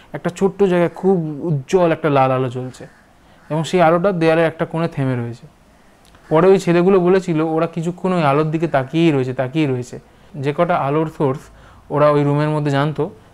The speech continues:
প্রত্যেকটার সামনে ওরা আঙুল টাঙুল হাত ফাত নিয়ে গিয়ে নাড়িয়েছে, কিচ্ছু দেখতে পায়নি।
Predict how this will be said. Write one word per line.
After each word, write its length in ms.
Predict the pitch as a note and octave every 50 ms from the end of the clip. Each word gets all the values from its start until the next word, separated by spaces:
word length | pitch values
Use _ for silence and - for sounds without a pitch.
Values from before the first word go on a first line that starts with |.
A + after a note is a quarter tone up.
| _ -
প্রত্যেকটার 360 | - D#3 - G3 F3 F#3 G3
সামনে 320 | F#3 - F#3 F3+ F#3 F#3 F#3
ওরা 160 | F3+ F3+ E3+
আঙুল 260 | D3+ D3+ D#3 D#3+ D#3
টাঙুল 300 | D3+ D#3+ D#3+ E3 E3 D#3
হাত 200 | C#3+ C#3+ C#3 C3+ -
ফাত 140 | - D#3 D3
নিয়ে 220 | D3+ D3+ D3+ D3+
গিয়ে 120 | D3+ D#3+ D3+ D3 - - - -
নাড়িয়েছে, 560 | - D#3 C#3+ C#3+ C#3 C#3+ D3+ C#3 B2+ C#3 D#3+ - - - _ - _ _ -
কিচ্ছু 320 | - E3+ F3 - - F#3 D#3+
দেখতে 260 | D3+ C3 - - B2+
পায়নি। 320 | B2 A#2+ A#2 A#2+ B2 B2+